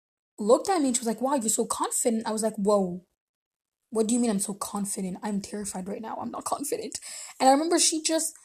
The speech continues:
looked at me and she told me that, and I was like, "Wow, it means I can really fake it very well." But I just think I'm not, I'm not here, like, I'm not saying this story because I'm, I wanna brag or anything. I'm just, I was very surprised. Once again, I was very, very surprised. But also,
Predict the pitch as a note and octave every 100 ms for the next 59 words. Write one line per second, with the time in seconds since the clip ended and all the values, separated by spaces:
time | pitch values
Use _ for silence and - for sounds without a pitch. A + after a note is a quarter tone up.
0 | _ - D4+ G#4 E4+ C4+ - E4 F4 C#4
1 | A#3+ A#3 A#3 A3+ A3+ C4 B3 A3+ A3+ B3
2 | B3 A#3 G#3 B3 B3+ B3+ - A#3+ B3 G3
3 | G#3 G3+ F3+ G3+ A#3+ A3 A3+ - - -
4 | B3+ B3+ C#4+ D4+ - D4+ C#4+ - - A#3
5 | C#4 - - _ - - B3 D4+ D#4 A#3+
6 | C4 A3 G3 A3 C4+ C4 A#3+ A3 G3 -
7 | G3 G3 - F#3+ A3 F#3+ F#3+ F3+ F3+ G3
8 | G#3 A3+ A#3+ D4+ E4 - - - - A3
9 | A3 G#3+ G3+ G3+ G#3 F3 - F#3 A#3 -
10 | - G3+ G3 A3 G3 F#3+ G3 G3+ F#3+ G3
11 | G3 F#3 F#3+ G#3 - C4+ C4+ B3 A#3